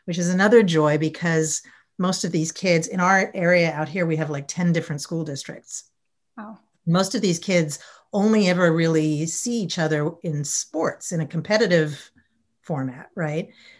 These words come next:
Speaker 1: So here they are working collaboratively towards a common goal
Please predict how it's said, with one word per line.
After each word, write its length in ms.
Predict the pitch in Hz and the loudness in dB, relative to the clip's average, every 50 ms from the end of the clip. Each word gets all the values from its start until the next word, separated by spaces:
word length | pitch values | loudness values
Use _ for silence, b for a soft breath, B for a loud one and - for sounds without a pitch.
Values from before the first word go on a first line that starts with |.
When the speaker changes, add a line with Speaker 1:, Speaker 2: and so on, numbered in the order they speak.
| b - | b -8
Speaker 1:
So 180 | - - 185 | -4 -4 0
here 180 | - 240 247 254 | 2 4 6 6
they 140 | 240 202 196 | 6 6 6
are 120 | 190 175 | 6 6
working 360 | 170 180 185 180 - 202 175 | 6 4 4 2 0 -2 -2
collaboratively 840 | 170 - 202 170 170 175 190 190 202 185 175 170 151 156 156 147 151 | -2 -2 -2 0 2 2 4 4 4 2 2 2 0 0 -2 -4 -4
towards 420 | - 175 151 147 151 151 151 151 | -4 -4 -4 -2 -2 -4 -4 -6
a 40 | 147 | -10
common 400 | - - 175 156 156 151 151 139 | -10 -8 -6 -6 -4 -4 -6 -4
goal 520 | 151 156 165 165 160 139 131 135 165 170 | -4 -2 0 0 -2 -2 -4 -6 -10 -14